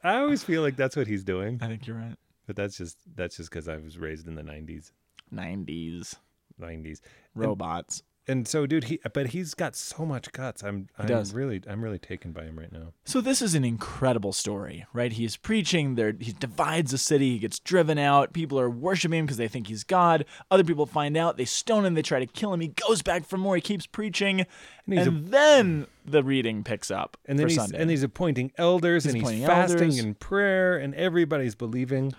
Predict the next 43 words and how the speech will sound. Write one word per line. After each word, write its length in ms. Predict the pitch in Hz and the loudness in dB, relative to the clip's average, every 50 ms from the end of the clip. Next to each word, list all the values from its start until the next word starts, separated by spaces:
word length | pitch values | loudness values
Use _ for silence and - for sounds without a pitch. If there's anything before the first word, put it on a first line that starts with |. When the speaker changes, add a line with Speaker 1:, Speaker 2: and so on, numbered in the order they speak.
| - _ | -2 _
Speaker 2:
By 120 | - 190 175 | 6 8 10
the 100 | 180 185 | 10 10
word, 340 | 226 240 208 165 117 107 | 10 10 10 8 8 6
by 100 | 156 170 | 4 6
the 100 | 165 175 | 6 8
way, 80 | 170 170 | 8 8
the 100 | 156 147 | 8 8
word, 300 | 143 156 156 151 135 131 | 8 6 6 6 6 6
uh, 240 | 135 127 120 110 - - | 6 6 6 4 2 0
when 220 | 123 135 135 135 | -2 -2 -2 -2
it 80 | 135 127 | -2 -2
says 200 | - 151 127 131 | -2 -2 -2 0
he 80 | 139 | 0
appoints 400 | 123 104 - - 139 127 117 - - | 0 0 -2 -2 -4 -2 -4 -4 -2
elders, 600 | - 127 131 139 131 123 113 104 98 98 98 - | 2 2 4 4 4 2 2 0 0 -2 -6 -6
the 120 | - 120 117 | -4 -2 2
word 220 | 117 127 131 120 - | 2 2 2 2 0
for 120 | 120 - - - | -4 -6 -4 -2
elder 460 | 117 120 127 117 117 104 98 101 90 | 0 0 0 0 0 -2 -2 -4 -4
in 240 | - - 113 117 110 | -6 -6 -6 -6 -4
Greek 280 | 117 120 120 110 - 113 | -2 -2 -2 -2 -2 -4
is 140 | 104 - | -6 -6
presbyteroi, 1040 | - - - 117 101 - - 110 120 143 139 - 113 98 90 90 - - 90 - - - _ _ _ _ _ _ _ _ _ _ | -6 -8 -8 -8 -6 -8 -8 -2 0 0 0 0 -2 -4 -4 -6 -8 -10 -12 -14 -16 -18 _ _ _ _ _ _ _ _ _ _
which 120 | - 131 117 | -4 -4 0
is 60 | 120 | 2
where 120 | 123 131 | 2 2
the 60 | 120 92 | 2 2
Presbyterians 720 | 139 127 113 - - 104 - 147 147 135 117 101 98 - | 0 -2 -2 -4 -6 -6 -4 -2 -2 -2 -2 -4 -4 -4
get 140 | - 101 - | -6 -6 -6
their 140 | 101 101 110 | -4 -4 -4
name 220 | 117 117 117 113 | -2 -4 -4 -4
from. 300 | - - 98 98 101 98 | -6 -8 -8 -8 -6 -4
But 160 | 98 117 - - | -2 -4 -2 -2
it's 140 | 131 - - | -4 0 2
also, 280 | 175 185 - - 139 | 4 4 4 2 0
presbyteroi 920 | 107 - - - 151 131 - 123 123 190 196 - 156 127 117 110 110 107 | -4 -4 -2 -2 -2 -2 -2 -2 0 0 2 2 2 2 4 2 2 2
is 140 | 107 107 - | 0 0 -2
where 100 | 120 117 | -2 -2
we 80 | 110 104 | -2 -4
get 120 | 110 - | -6 -8
the 80 | - - | -10 -12
term 220 | - - 98 98 | -12 -12 -12 -12
priest. 720 | - - - - 143 139 - - - - - - - - | -14 -14 -12 -8 -8 -8 -8 -8 -10 -10 -10 -10 -12 -14